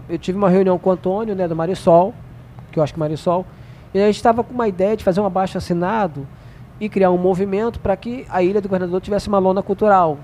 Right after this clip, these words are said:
Da Prefeitura do Rio, Secretaria de Cultura, toda aquela história.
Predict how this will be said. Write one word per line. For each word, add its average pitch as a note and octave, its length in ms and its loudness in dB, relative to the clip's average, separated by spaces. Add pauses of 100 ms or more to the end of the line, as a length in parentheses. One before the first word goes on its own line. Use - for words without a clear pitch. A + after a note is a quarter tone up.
(180)
Da G4+ 120 2
Prefeitura A#3+ 460 0
do G3 120 0
Rio, F#3+ 260 -2
Secretaria D#3+ 360 -6
de E3+ 60 -14
Cultura, E3+ 400 0
toda F#3+ 200 0
aquela F#3+ 180 -4
história. B2 420 -2